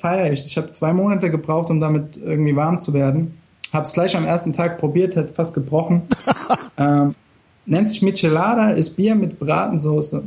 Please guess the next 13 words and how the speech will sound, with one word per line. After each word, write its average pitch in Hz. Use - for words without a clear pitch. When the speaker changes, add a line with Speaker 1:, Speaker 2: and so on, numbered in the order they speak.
Speaker 1:
oder 147
mit 156
brauner 175
Soße. 160
Ja. 156
<laughs> 160
Mit 156
brauner 180
Soße, 196
Speaker 2:
Oh -
Speaker 1:
Salzrand 190
Speaker 2:
Gott. 247
Speaker 1:
und 151